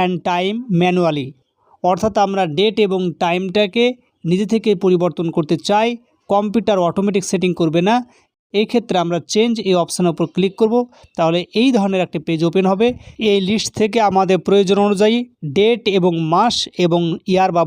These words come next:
বছরটিকে আমরা সেটিং করে নেব এবং নিচে রয়েছে টাইম, এই টাইমের উপর ক্লিক করে আমরা টাইমটাকে সেটিং করব। তারপর চেঞ্জ অপশানে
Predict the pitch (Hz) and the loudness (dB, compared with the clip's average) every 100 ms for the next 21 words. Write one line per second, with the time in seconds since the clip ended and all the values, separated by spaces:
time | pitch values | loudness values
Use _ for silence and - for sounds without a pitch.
0 | 170 165 202 165 170 160 156 170 262 294 | 0 -2 -2 -2 -2 -2 0 0 0 -2
1 | - _ - 202 220 208 233 226 254 269 | -16 _ -4 0 0 2 0 2 0 2
2 | 185 185 175 175 185 202 185 180 185 170 | 2 2 2 2 2 2 2 2 0 -2
3 | 190 190 233 262 269 _ _ _ 185 170 | -2 0 0 -4 -8 _ _ _ -2 0
4 | 170 160 165 165 160 160 151 160 160 175 | 0 0 0 0 0 0 -2 -2 -2 0
5 | 156 151 143 147 147 151 151 156 170 170 | 0 0 -2 -6 -2 -2 -2 -4 -2 0
6 | 180 233 240 - _ _ _ - 165 185 | 0 0 -2 -12 _ _ _ -2 0 0
7 | 170 - 220 214 202 - 170 | -2 0 0 2 0 -2 -2